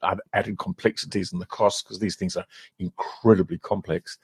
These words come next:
um, that kind of fell by the wayside. But at least parts of it, or similar sort of things, are now being restored. So they're talking about this massive, uh, solar project in Morocco and maybe one in Algeria,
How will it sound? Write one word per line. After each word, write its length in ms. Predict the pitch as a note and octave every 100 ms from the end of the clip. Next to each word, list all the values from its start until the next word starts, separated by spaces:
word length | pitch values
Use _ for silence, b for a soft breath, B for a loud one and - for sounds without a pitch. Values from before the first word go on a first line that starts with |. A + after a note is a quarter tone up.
| B B B B -
um, 100 | G2+
that 140 | -
kind 120 | -
of 60 | F#2
fell 160 | G#2+
by 160 | F2+ F2
the 80 | F2+
wayside. 540 | F#2+ G#2 - G2 A2+
But 340 | D3 C#3 - -
at 60 | D3
least 240 | C#3+ D#3 -
parts 320 | C#3+ - -
of 100 | G2
it, 120 | C#3
or 260 | A2 F#2+ -
similar 480 | - C#3 A#2+ G#2+
sort 220 | F2+ - F#2+
of 60 |
things, 300 | - G#2 G#2
are 60 | G2
now 180 | G#2 G2+
being 360 | G2+ G2 F#2+ B B B B
restored. 480 | G2+ F#2+ - G#2 G#2+
So 60 | -
they're 80 | F#2+
talking 280 | A2 -
about 200 | G2+ F#2+
this 200 | F#2 F2+
massive, 640 | G#2 G#2 G2 - G2 F2+ -
uh, 140 | F#2 F2
solar 280 | - G#2 F2+
project 540 | - G#2 F2 F2+ -
in 100 | E2
Morocco 680 | E2 G#2 G#2 - G#2 G#2 F#2+
and 100 | F2
maybe 220 | F2+ F2+
one 180 | F#2+ F#2+
in 60 | F2
Algeria, 720 | F2 E2+ G2+ G#2 G2 G2